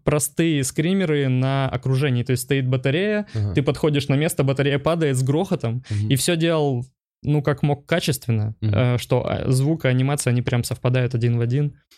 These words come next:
Speaker 1: И игра до сих пор имеет хорошую оценку, у неё что-то шесть миллионов скачиваний у бесплатной версии. Она не окупилась, потому что реклама ничего не приносит, но м-, мне нравится эта игра, она неплохая.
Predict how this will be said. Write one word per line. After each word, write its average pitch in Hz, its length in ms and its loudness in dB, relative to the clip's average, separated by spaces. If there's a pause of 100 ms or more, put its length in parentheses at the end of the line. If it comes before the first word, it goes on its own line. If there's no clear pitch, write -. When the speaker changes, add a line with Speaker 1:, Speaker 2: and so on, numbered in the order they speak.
(240)
Speaker 1:
И 143 180 2
игра 160 260 2
до 135 140 0
сих - 180 -8
пор 147 240 0
имеет 127 220 0
хорошую 127 320 0
оценку, 147 360 -2
у 123 40 4
неё 120 140 2
что-то 117 420 -2 (180)
шесть 131 320 -2
миллионов 123 340 2
скачиваний 131 460 0
у 117 40 0
бесплатной 117 460 0
версии. 117 380 0 (320)
Она 180 220 2
не 190 240 2
окупилась, 160 720 0
потому 139 300 2
что - 180 -2
реклама 139 400 0
ничего 131 300 0
не 127 80 2
приносит, 143 540 -2 (120)
но 139 600 2 (640)
м-, 135 340 0
мне 143 260 2
нравится 120 440 0
эта - 80 -4
игра, 113 200 2
она 139 360 0
неплохая. 127 580 0